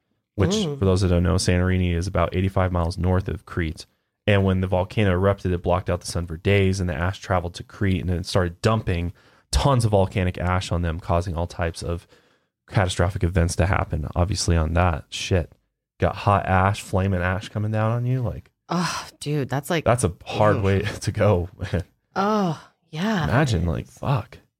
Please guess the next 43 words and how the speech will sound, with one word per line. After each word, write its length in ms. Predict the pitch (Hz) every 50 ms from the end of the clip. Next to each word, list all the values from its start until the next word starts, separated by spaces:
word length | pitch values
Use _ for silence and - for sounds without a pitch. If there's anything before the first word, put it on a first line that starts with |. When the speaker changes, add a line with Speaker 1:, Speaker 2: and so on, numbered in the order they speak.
| _ _ _ _ _ _ _ _
Speaker 2:
Yeah, 240 | - 135 127 139 139
Speaker 1:
Like, 160 | 139 95 -
the 80 | - 87
Speaker 2:
dude. 40 | 101
Speaker 1:
whole 180 | 110 113 113 110
city 380 | - - - 113 117 117 104
that 200 | 95 92 87 -
we're 160 | - 90 87
in 140 | 87 87 85
Speaker 2:
If 60 | 87
Speaker 1:
just 140 | 92 87 -
got 60 | - - 143 147 151 156
Speaker 2:
lava 140 | 156 160 156
doesn't 240 | 160 156 156 160 156
get 280 | 151 151 151 156 -
you 180 | - 147 151 151
or 40 | 147
you 80 | 139 139
don't 200 | 139 135 113 120
drown 580 | - 135 127 123 123 135 139 143 143 143 143
from 420 | 143 - - - - - - 139 143 - - - - _
Speaker 1:
taken 280 | - - 135 143 - 110
out 200 | 107 120 131 104
by 140 | - 95 87
a 80 | 85
volcano 600 | 82 92 101 101 92 - - - 95 107 98 76
is 140 | 73 78 - -
Speaker 2:
I 60 | -
Speaker 1:
rough. 100 | 139 107 -
Speaker 2:
guess 140 | - -
you 60 | - 143
wouldn't 200 | 139 120 - 147
drown. 340 | - 127 120 110 131 131 160
<laughs> 600 | 170 - - - - - - - - _ _ _ -
I 60 | - -
don't 100 | - -
know 80 | - 180
what 120 | - - 175
I 20 |
was 100 | - -
talking 200 | - - - - _ _ -
about. 140 | 170 - _ _ _ _ - - - - - - - - - - - - _ -
Speaker 1:
But 80 | 165